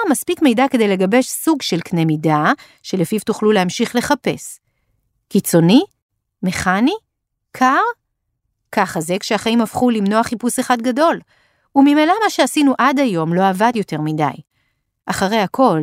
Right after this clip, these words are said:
כפי שהיא כותבת בספרה, קרוב לחמישים אחוזים מהנישואים בארצות הברית מסתיימים בגירושים או בפרידה, כשעוד ארבעה אחוזים מהזוגות הנשואים מעידים על עצמם שהם אומללים זה עם זה.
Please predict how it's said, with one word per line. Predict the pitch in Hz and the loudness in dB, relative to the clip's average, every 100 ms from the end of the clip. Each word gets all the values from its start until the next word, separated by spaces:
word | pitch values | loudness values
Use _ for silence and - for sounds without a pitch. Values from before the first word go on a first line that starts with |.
| 180 | -4
כפי | - | -4
שהיא | 185 202 | -2 -2
כותבת | 196 196 190 | -2 -2 -2
בספרה, | 185 - 202 - 220 277 - - _ _ | -4 -6 -6 -2 0 0 -6 -20 _ _
קרוב | 269 262 392 427 370 | 0 2 2 2 -4
לחמישים | - 226 196 - 440 | -2 -2 -4 -6 -4
אחוזים | - 294 269 | 0 2 4
מהנישואים | 285 233 - 233 302 | 4 2 0 0 2
בארצות | 285 262 254 | 2 0 -2
הברית | 214 262 269 | 0 0 2
מסתיימים | 233 - 208 202 262 | 0 2 0 4 6
בגירושים | 262 220 214 196 - 285 311 | 6 4 2 0 2 4 4
או | 214 | 2
בפרידה, | 190 - 180 165 240 269 160 _ _ _ _ - | -2 -4 -6 0 2 0 -2 _ _ _ _ -8
כשעוד | 220 185 | -2 0
ארבעה | 180 175 185 277 320 | 0 -2 0 2 2
אחוזים | 294 247 208 226 | 0 -2 -2 0
מהזוגות | 214 202 208 208 | 0 0 0 0
הנשואים | 220 196 - 233 262 285 - - - | 0 -2 0 4 4 4 -2 -10 0
מעידים | 330 247 233 | 2 4 2
על | 220 | 2
עצמם | 220 247 220 | 0 2 2
שהם | 226 262 247 | 2 2 2
אומללים | 277 269 269 247 170 165 | 6 6 6 4 2 -2
זה | 170 | 0
עם | 165 160 | 2 2
זה. | 160 | 0